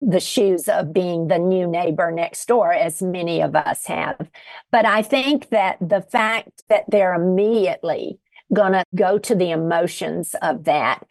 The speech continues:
who will my neighbors be? Will they like me? Will I be accepted? Will we have anything in common? Will somebody bring something over?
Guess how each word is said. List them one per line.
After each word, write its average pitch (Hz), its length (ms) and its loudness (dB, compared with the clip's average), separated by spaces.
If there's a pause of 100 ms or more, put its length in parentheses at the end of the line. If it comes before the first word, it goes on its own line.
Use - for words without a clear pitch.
(400)
who 247 420 4
will 160 640 0 (300)
my 180 260 0
neighbors 160 540 -2
be? 156 340 -2 (340)
Will 233 520 2
they 214 380 0
like 196 440 -2
me? 151 460 -6 (220)
Will 226 360 4
I 226 200 2
be 208 300 0
accepted? - 680 -4
Will 226 400 2
we 214 80 -10
have 185 260 -2
anything 160 520 -2
in 160 180 -2
common? - 640 -2
Will 247 260 4
somebody 208 600 0
bring 175 400 -4
something 156 560 -6
over? 156 600 0